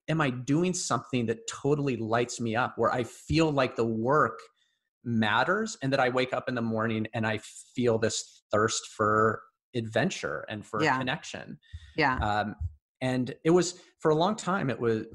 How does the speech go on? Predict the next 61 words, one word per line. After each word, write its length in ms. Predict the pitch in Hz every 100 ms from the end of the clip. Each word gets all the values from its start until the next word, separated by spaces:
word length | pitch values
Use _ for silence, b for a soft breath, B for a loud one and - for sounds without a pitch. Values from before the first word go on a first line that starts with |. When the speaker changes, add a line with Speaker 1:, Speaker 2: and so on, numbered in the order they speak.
| -
Speaker 1:
with 160 | 120 120
my 100 | 107
family, 360 | - 175 196
it 80 | 113
was 140 | 117
like 180 | 113 110
the 80 | 110
Russell 280 | 110 - 113
Benaroya 480 | 107 98 104 156 151
show, 600 | - 113 101 98 104 104
and 140 | 123 107
my 260 | 101 101
family 360 | 101 123 117 123
was 200 | 110 104
along 300 | 104 107 110
for 120 | 113
the 100 | 98
ride 400 | 98 117 139 120
until 220 | 107 110
my 160 | 123 107
wife 280 | 101 117 131
finally 300 | 117 107 98
said 280 | - 135 156
one 180 | 117
day, 280 | 104 101 101 B B B
"Hey," 220 | - 73 - _ -
I 100 | 110
asked 240 | 120 175
her, 60 | 117
I 40 |
said, 160 | 104 120
"Well, 120 | 110
where 140 | 123
are 40 | 135
we 100 | 143
gonna 160 | 180 127
be 140 | 107
in 80 | 101
five 280 | - 104 104
years?" 400 | 104 98 107 - _ _ _ _ _ _ _ -
Melissa, 280 | 113 110 135
we 100 | 120
never 220 | 120 127
really 180 | 113 107 -
planned 320 | 151 202 190
it. 160 | 110 -
And 100 | 113
she's 180 | 117 107
like, 160 | 104 117
"Well, 100 | 113
it's 120 | 135
never 160 | 123 120
really 160 | 110
been 160 | 98 98
about 320 | 90 101 147
us. 240 | 87 - -
It's 120 | -
always 200 | 104 101
been 140 | 101
about 260 | 95 92 -
you." 320 | 147 175 120